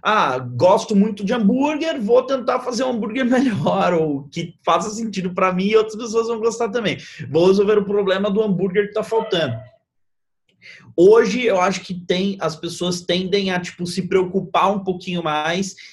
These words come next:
em resolver um problema e fazer, e fazer com que esse problema seja uma solução pra um mundo melhor.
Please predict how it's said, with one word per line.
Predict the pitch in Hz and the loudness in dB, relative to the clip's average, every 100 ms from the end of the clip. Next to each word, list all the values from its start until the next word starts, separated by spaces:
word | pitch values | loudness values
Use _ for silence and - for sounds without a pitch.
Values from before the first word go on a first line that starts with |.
| 120 | -10
em | 151 180 175 165 151 139 | 0 4 4 2 -2 0
resolver | 156 170 175 214 247 | 0 2 4 4 4
um | |
problema | 233 240 214 226 233 233 214 | 4 6 6 4 4 0 4
e | 214 | 4
fazer, | 214 220 175 190 196 185 | 4 -2 0 0 0 -2
e | |
fazer | 175 175 170 180 180 | -2 -2 -2 -4 -4
com | 185 | -6
que | 170 175 | -4 -6
esse | - | -8
problema | 180 165 160 165 | -8 -4 -4 -4
seja | 160 160 160 | -6 -8 -6
uma | 156 | -8
solução | - 160 156 - 151 | -8 -12 -8 -6 -8
pra | 156 156 | -8 -12
um | |
mundo | 143 143 | -10 -10
melhor. | 139 131 - - | -10 -10 -10 -12